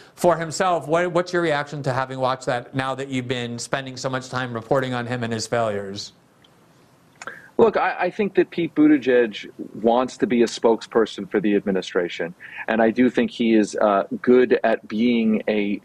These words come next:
Speaker 2: general spokesperson for the administration. For instance, on the Sunday shows that he wasn't asked about this disaster, uh, he was d-, basically, uh, defending and, and kinda spinning the, uh, the State of the Union address. But I, I think here's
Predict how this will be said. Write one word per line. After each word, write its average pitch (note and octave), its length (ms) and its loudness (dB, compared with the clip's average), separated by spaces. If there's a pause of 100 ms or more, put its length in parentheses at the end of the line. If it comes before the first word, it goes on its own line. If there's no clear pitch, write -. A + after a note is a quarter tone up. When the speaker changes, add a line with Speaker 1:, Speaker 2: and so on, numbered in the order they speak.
Speaker 2:
general A#2 480 2
spokesperson A2 840 0
for G#2 100 2
the G#2 120 4
administration. G2 720 0
For G#2+ 160 0
instance, G#2 280 0
on G#2 120 2
the G2 80 -2
Sunday A#2+ 340 2
shows A2+ 320 2
that G#2 140 0
he G#2 80 0
wasn't G#2 340 2
asked G#2+ 320 -2
about G#2 240 2
this A2 140 -6
disaster, G2+ 600 -2 (260)
uh, A#2 80 2
he A2+ 200 0
was A2+ 140 2
d-, - 120 -12 (100)
basically, A2 600 0
uh, G2+ 120 2 (160)
defending A2+ 800 0
and, G#2 300 -2
and G2+ 340 -2 (260)
kinda G#2+ 160 -2
spinning A#2 640 0
the, G2+ 340 -2
uh, F#2 200 0
the G#2 120 -2
State B2 280 2
of G#2+ 60 0
the G#2+ 100 -2
Union G#2 320 2
address. D2+ 420 -6 (520)
But F3+ 120 4
I, F3+ 140 2
I E3+ 120 -4
think - 420 -6 (100)
here's G3 600 -2